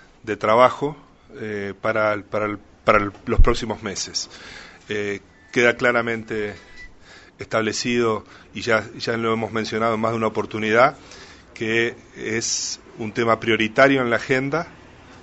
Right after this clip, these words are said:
todo lo que se refiere a la contención de las presiones inflacionarias que estamos enfrentando en estos últimos tiempos. Eh, el, el compromiso del gobierno con el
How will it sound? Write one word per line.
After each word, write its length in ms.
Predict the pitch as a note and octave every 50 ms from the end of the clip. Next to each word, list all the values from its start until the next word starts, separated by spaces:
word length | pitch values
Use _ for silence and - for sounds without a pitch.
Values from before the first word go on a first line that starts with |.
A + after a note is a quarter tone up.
| - - - - - - -
todo 180 | - B2 A#2+
lo 140 | A#2+ A#2 A2
que 100 | A2 A#2
se 140 | - - A2+
refiere 520 | A2 A2 G#2 - B2 A#2+ A#2+ B2 A#2+ A#2+
a 60 | A2+ A2
la 100 | A2 G#2+
contención 480 | - G#2+ G#2+ - G#2+ G#2 - B2 A#2
de 100 | A#2 A2+
las 100 | A2 G2+
presiones 420 | - - G#2 - B2 A#2 A2+ G#2+ A#2
inflacionarias 800 | G2+ - - G2+ - - G#2+ A2 A#2 A2+ A2 G#2+ G2 - - - _ _ _ - - - _ _ _ _
que 80 | - G#2
estamos 580 | - - A2 G#2 G#2+ G#2 G2+ G2 - - - _ _ _ _ _ _ -
enfrentando 540 | G2 F#2+ - - G#2 G2 - A#2+ A#2+ A#2+ A2+
en 60 | G#2+
estos 200 | G#2 - - -
últimos 300 | - G2+ - G2+ G2+ G#2
tiempos. 500 | - - C#3 C#3 C#3 C#3 - F#3 - - - _ _ _ - - - - - - - - - _ _ _ -
Eh, 440 | A2+ G#2 G2+ G2+ G2 G2 G2 G2 G2
el, 200 | F#2+ - G#2 - - - - -
el 120 | A2+ G#2
compromiso 520 | F#2+ - A2 G2+ A2 A2 A#2 B2 A#2 - A#2
del 100 | G#2+ G#2+
gobierno 640 | G#2 G#2 G#2+ A#2 A#2+ A#2+ A#2 A#2 A2+ G#2+ G2+ F#2+ - - -
con 240 | - G#2 G2+ G2+
el 400 | G2+ G2 G2 G2 F#2+ F#2+ F#2 F#2+